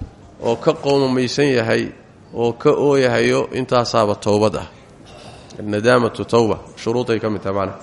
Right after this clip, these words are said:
Wa haythu meeshii kaana uu ahaaday min annahyi, nahyi uu ahaaday, ijtanibhu, ka fogow. Lianna shayga marba hadduu Ilaahay kaa reebo ama rasuulkiisu sallallaahu alayhi wasallam reebo,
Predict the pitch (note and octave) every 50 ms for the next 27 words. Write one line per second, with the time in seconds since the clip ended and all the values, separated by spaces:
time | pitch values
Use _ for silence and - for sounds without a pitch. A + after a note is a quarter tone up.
0 | - - - - - - - - - - C3 - - F#3 A3+ G#3+ - F#3 F#3 G3
1 | F#3+ D#3+ F3+ E3+ E3 F#3 F3+ F#3 F3+ E3 E3 D#3+ D#3 D3+ D3+ D#3+ D#3 D#3 D3+ D#3
2 | D#3 D#3 D3+ D3+ E3+ G3 F3+ E3+ E3 D#3 D#3 D3+ D3+ D3 D3+ D3 D3 D3+ D#3 -
3 | G3+ G3+ - D3+ D#3 D#3 D3 D3+ C#3+ C#3 C3+ B2+ B2+ B2 A#2+ A2 G2+ - - B2+
4 | C3+ C3 - - - C#3 D#3+ F3+ F#3 D#3+ D3+ C3+ - D3 C3+ - C3+ A#2 A#2 G2+
5 | - - - - - - - - - - - - - - - - - - B2+ D3
6 | D3+ D3+ D3+ C3 - F3+ E3+ D#3+ D#3+ E3 E3+ E3+ D#3 D3+ D3+ D3 D3 D#3 D3+ D3
7 | D3+ D3+ D3+ D#3+ E3 D#3 C#3 - - D#3+ E3+ F3 E3+ E3 D#3 C#3 C3+ C3 B2 B2+
8 | B2 - - B2 B2+ C3 C3 C3 B2+ - D3+ C#3+ C#3 C3+ - E3+ D3 - D#3+ D#3
9 | C#3+ C3+ C#3 C3 B2+ - D#3+ D#3+ D#3 D3+ D3 C#3+ D#3 D3+ D#3 D#3+ E3+ F#3 F#3 E3+